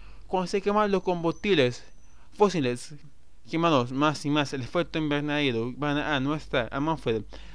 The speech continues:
Y estos gases atrapan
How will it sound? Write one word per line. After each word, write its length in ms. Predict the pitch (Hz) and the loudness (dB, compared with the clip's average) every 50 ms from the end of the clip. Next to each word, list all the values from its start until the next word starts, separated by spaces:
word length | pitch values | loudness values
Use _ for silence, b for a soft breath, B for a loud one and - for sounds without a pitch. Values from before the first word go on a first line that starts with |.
| B B | B B
Y 40 | B | B
estos 220 | 175 180 196 196 202 | -2 0 0 2 2
gases 520 | 202 185 - 180 165 147 - - - - - - - - - - - - - - - - - - - - - b b b b b | 0 -2 -2 -2 -4 -4 -6 -10 -14 -14 -16 -16 -16 -16 -16 -16 -16 -16 -16 -16 -16 -16 -16 -14 -14 -14 -14 b b b b b
atrapan 720 | 147 147 143 - 190 202 - - - 143 156 165 170 | -6 -6 -4 0 -2 -2 0 2 0 0 0 0 -6